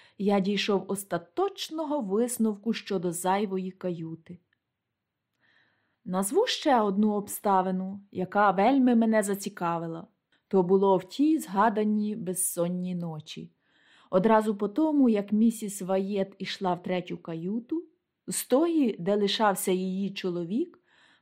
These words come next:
до мого слуху починали долинати ледь чутні шерехи і постукування.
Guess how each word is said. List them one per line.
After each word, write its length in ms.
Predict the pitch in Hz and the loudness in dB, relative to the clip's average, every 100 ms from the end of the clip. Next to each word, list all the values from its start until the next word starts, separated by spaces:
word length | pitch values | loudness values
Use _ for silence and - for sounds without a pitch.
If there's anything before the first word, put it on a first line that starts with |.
| - | -6
до 180 | 160 190 | 2 4
мого 340 | 220 214 190 | 4 2 -2
слуху 680 | - 190 226 311 - 294 302 _ _ _ - | -6 -6 -4 -4 -6 -8 -8 _ _ _ -8
починали 760 | 165 165 151 170 254 330 311 | -6 -2 -2 0 2 2 0
долинати 880 | 247 247 254 254 247 262 262 220 226 - _ _ | 2 2 4 4 4 2 0 0 -2 -4 _ _
ледь 520 | 190 196 302 370 - - | 0 2 2 0 -4 -12
чутні 520 | - 285 294 240 233 | -4 -2 -2 2 2
шерехи 880 | - - 196 240 262 233 247 240 233 | 2 -2 0 0 0 -4 -6 -6 -6
і 80 | 196 | -10
постукування. 1200 | 202 226 226 - - 196 196 175 170 170 165 165 | -8 -8 -8 -10 -8 -8 -6 -8 -8 -8 -10 -14